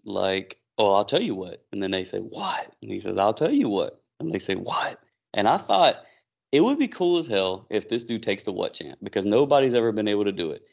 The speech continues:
And I thought maybe he was gonna go, "If you wanna hear what I gotta say, say what?" or something like that. Something along the lines of where every time he came to the ring,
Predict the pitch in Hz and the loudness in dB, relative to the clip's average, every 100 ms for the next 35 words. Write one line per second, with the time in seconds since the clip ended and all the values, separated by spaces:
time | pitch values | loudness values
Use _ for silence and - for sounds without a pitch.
0 | _ - 98 113 170 - 110 107 107 117 | _ -2 2 2 2 2 2 2 0 0
1 | 117 120 113 104 113 107 101 101 98 98 | -2 -2 -2 -2 -2 -2 -2 2 2 2
2 | 95 - _ - 110 131 135 135 135 139 | -2 -8 _ -4 -2 -2 0 0 2 2
3 | 131 127 131 131 127 123 143 131 120 127 | 4 4 2 0 0 0 0 -2 0 2
4 | 113 95 104 170 185 110 143 143 139 135 | 2 2 2 2 2 0 2 0 2 2
5 | 127 113 98 - 226 226 185 180 156 147 | 2 2 2 0 -4 -2 0 0 2 2
6 | 143 117 110 - 107 113 120 120 110 113 | 2 0 0 2 2 2 -2 -2 0 0
7 | 107 110 104 104 101 104 110 110 | 0 -2 -2 -4 -2 -2 -2 -4